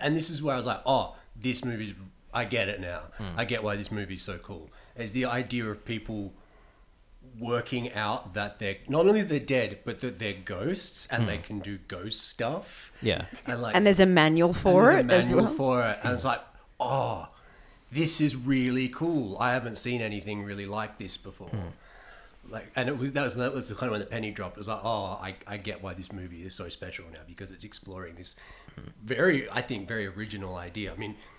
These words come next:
Speaker 1: I'm sure it's been done in other media, perhaps, you know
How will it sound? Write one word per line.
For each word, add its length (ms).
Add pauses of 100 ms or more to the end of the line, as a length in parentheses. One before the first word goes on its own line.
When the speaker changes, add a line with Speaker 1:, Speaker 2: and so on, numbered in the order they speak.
(180)
Speaker 1:
I'm 140
sure 260
it's 120
been 320
done 280
in 120
other 260
media, 440
perhaps, 240 (160)
you 60
know 60